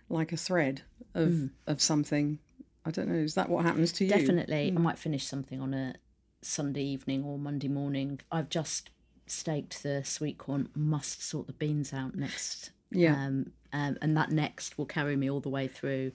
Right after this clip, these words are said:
Speaker 1: Yeah.
Speaker 2: the week, or it's definitely time to, um, lift and divide, um, those cephalaria.
Speaker 1: Yeah.
Speaker 2: Um, and, and so it's a nice hum.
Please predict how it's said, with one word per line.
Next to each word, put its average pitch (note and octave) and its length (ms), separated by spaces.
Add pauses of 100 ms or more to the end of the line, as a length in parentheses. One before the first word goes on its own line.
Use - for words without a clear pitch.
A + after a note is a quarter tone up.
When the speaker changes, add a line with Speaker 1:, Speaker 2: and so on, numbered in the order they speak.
Speaker 1:
Yeah. D#3+ 220 (100)
Speaker 2:
the D3+ 80
week, C3+ 480
or C#3 300 (400)
it's D#3+ 160
definitely C#3 400
time C#3 380
to, C3+ 460 (120)
um, C3+ 340
lift - 240
and D3 100
divide, C#3 540 (400)
um, C3+ 380 (100)
those C3+ 220
cephalaria. C3+ 760 (240)
Speaker 1:
Yeah. F#3 320
Speaker 2:
Um, D3 440 (120)
and, D#3 520 (300)
and E3 140
so E3 340
it's - 280
a F3 60
nice E3 460
hum. C3+ 520